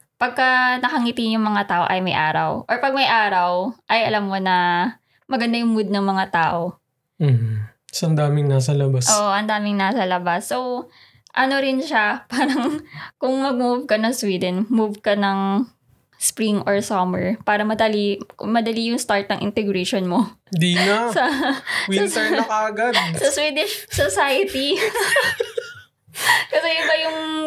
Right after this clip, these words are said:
Speaker 1: vibes ng mga tao na tipong pagka summer or spring, ang colorful ng mga damit. Pero kapag ka winter na or autumn,
Speaker 2: Doom and gloom.
Speaker 1: oo, parang ang sa-, ang assignment lagi,
Speaker 2: Black,
Speaker 1: just wear
Speaker 2: white,
Speaker 1: black,
Speaker 2: gray.
Speaker 1: black everywhere.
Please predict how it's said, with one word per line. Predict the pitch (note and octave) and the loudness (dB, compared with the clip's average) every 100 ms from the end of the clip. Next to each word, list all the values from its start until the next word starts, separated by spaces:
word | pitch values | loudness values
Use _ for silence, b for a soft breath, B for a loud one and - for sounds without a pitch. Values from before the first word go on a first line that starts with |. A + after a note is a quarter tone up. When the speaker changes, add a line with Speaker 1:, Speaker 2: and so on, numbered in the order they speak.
| D4 | -2
Speaker 1:
vibes | A#3+ B3 F4+ | 0 0 -2
ng | C4 | -2
mga | B3+ B3 | -2 0
tao | B3+ G#3+ G3 G#3+ | 2 2 2 0
na | A3+ | -2
tipong | A#3 A#3 A3+ A3+ - B B B - | -4 -2 -2 -2 -4 B B B -6
pagka | C4 C4+ | -2 -2
summer | C4+ B3 B3 A#3+ | 0 0 0 0
or | G#3+ A#3+ | 0 0
spring, | - A#3 | -4 -4
ang | G#3+ A#3 | -2 0
colorful | A3+ G#3 G3+ G#3+ G#3+ | 0 0 0 -2 -4
ng | G#3 G#3 | -2 0
mga | G3 G3 | 0 0
damit. | F#3+ F#3+ F#3+ F#3+ | 0 0 -2 -2
Pero | G#3+ G#3+ | -2 0
kapag | A3 A3+ A3 | -2 -4 -4
ka | A3+ G3+ G3+ G3 | -2 0 2 0
winter | G3 G3+ F#3+ G3 F#3 F3+ | 0 -2 0 0 -2 0
na | F3 E3 G3+ - | 0 0 0 -4
or | G3 F#3+ | -2 0
autumn, | - F#3 - F3+ | 0 -2 -2 2
Speaker 2:
Doom | E3 D#3 | 4 4
and | D#3 D3 C#3 | 4 2 4
gloom. | C#3+ C#3 C3 B2 - | 4 6 4 2 -2
Speaker 1:
oo, | G#3 F#3+ F#3+ | -2 0 0
parang | G#3+ C4+ D4 | 0 2 4
ang | C#4+ C#4 | 2 0
sa-, | D4 C4+ | 0 0
ang | - B3 | 0 0
assignment | B3+ B3+ A#3+ A#3 A#3 | 0 2 0 0 0
lagi, | A3+ G#3 G#3 G3+ | 0 2 0 2
Speaker 2:
Black, | D3+ D#3+ | 2 0
Speaker 1:
just | - | 0
wear | A#3 A3+ | 0 0
Speaker 2:
white, | G#3 | 2
Speaker 1:
black, | G#3 | 2
Speaker 2:
gray. | E3 C#3 G3+ | 2 0 -2
Speaker 1:
black | A3 A3 | 0 0
everywhere. | G3+ G3 G3+ F#3+ F#3 F#3 | 0 0 0 0 0 0